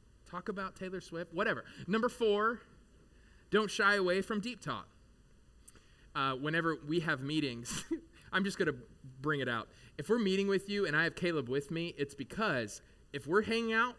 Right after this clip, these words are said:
we're gonna go small talk the whole time. And be like, Caleb goes, "So how'd it go?" "Oh, I, I don't, we just kinda talked about a bunch of stuff. We never actually talked about the thing I was supposed to call him out about." "Okay, I'm coming to the dinner next time." And so, <laughs> remember one time, Caleb's like, "So here's why we're here." 'Cause I just kept going off,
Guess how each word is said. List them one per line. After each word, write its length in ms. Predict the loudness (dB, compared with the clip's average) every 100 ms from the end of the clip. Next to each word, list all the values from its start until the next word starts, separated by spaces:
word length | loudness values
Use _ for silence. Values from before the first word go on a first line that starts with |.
| -4
we're 160 | 0 0
gonna 100 | 0
go 80 |
small 260 | -4 -4 -4
talk 220 | -4 -4
the 60 | -6
whole 160 | -8
time. 360 | -6 -6 -6 -10 -6
And 80 | -2
be 60 | -2
like, 80 | -4 -20 -4
Caleb 260 | 2 2 2
goes, 180 | 0 2
"So 60 |
how'd 140 | 0 2
it 40 |
go?" 200 | 2 0
"Oh, 120 | -2
I, 120 | -4 -2
I 40 | -4
don't, 100 | -4 -14 -20 -4 -2
we 80 |
just 100 | 0
kinda 140 | 0 -2
talked 240 | -4 -4
about 180 | -4 -4
a 40 |
bunch 260 | -2 -2 -2
of 60 | -6
stuff. 160 | -4
We 100 | 0
never 200 | 0 2
actually 220 | 0 -2
talked 100 | -4 -4
about 100 | -6
the 60 |
thing 180 | -6 -6
I 40 | -6
was 100 | -6
supposed 240 | -8 -8
to 60 | -12
call 360 | -8 -6 -6
him 80 | -4
out 180 | -4 -4
about." 260 | -6 -8 -14 -20 -20 -10 -2
"Okay, 260 | 2 4
I'm 140 | 2 0
coming 300 | 0 0 0
to 80 | -2
the 100 | -2
dinner 240 | 0 0
next 220 | -2 -4
time." 280 | -8 -8 -4
And 100 | 2
so, 180 | 6 6 4 -6
<laughs> 280 | -12 -10 -2
remember 160 | 0 2
one 160 | 2
time, 300 | 2 0 0 -6 0
Caleb's 260 | 2 2
like, 140 | 0 2
"So 140 | 4
here's 240 | 4 2 2
why 100 | 0
we're 120 | 0
here." 280 | -2 -2 0
'Cause 160 | 2 4
I 100 | 4
just 220 | 4 4
kept 180 | 2 4
going 280 | 4 4 4
off, 420 | 2 2 -2